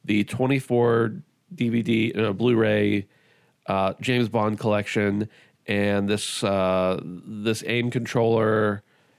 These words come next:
and this and this," and I was like, "Okay."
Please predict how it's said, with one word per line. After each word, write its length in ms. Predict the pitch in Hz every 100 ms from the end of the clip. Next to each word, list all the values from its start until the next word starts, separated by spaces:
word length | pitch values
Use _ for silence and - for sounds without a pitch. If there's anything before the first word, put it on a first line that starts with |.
| _ -
and 400 | 104 101 98 98
this 240 | 117 117 113
and 100 | 110
this," 200 | 110 107
and 80 | 104
I 40 |
was 160 | 95 95
like, 280 | 95 - - _ _ _ _ _ _ _ -
"Okay." 540 | 101 - 117 95 123